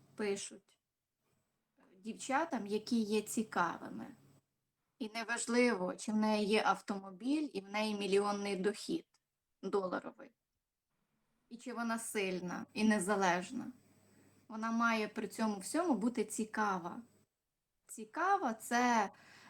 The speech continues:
е, чимось таким займатися, показувати себе, бо ми ж про соціальні мережі говоримо, правильно? Про це. Показувати,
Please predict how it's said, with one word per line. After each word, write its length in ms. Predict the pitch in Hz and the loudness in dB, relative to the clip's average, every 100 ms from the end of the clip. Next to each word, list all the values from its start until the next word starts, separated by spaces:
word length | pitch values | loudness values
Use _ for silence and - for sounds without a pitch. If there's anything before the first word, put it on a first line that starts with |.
| - | -8
е, 80 | 208 | -8
чимось 500 | - 311 302 254 - | 2 8 10 8 4
таким 400 | 247 240 247 220 | -2 0 0 0
займатися, 840 | 196 226 226 294 381 285 254 202 | 2 4 6 6 6 2 -4 -6
показувати 800 | - 226 277 269 208 208 208 208 | -8 4 6 6 4 -6 -10 -12
себе, 400 | - 208 226 214 - | -10 -6 -2 -2 -4
бо 160 | 220 | -4
ми 140 | 220 247 | 0 0
ж 60 | |
про 140 | - 247 | 0 -4
соціальні 540 | 247 226 320 554 359 | -4 0 2 4 4
мережі 380 | 240 196 190 240 | 4 4 0 -4
говоримо, 440 | 196 190 180 180 - | -6 -6 -6 -8 0
правильно? 460 | 247 466 285 185 _ _ _ _ _ _ | 2 2 -2 -6 _ _ _ _ _ _
Про 120 | 214 | -18
це. 260 | - 320 - _ _ _ _ | -6 -6 -6 _ _ _ _
Показувати, 960 | 269 285 359 349 277 247 240 - 240 | 2 4 6 6 4 -2 -2 -2 -4